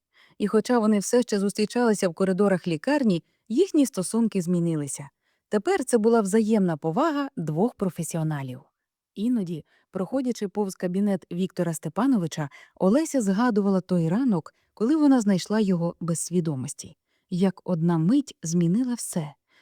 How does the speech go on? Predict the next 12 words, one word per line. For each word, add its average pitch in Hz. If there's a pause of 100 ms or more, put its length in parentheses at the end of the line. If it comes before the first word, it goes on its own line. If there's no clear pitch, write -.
як 202
страх 247
і 202
відчай 190
в 165
його 196
очах 262 (220)
змінилися 240
на 214
вдячність 214
і 202
повагу. 175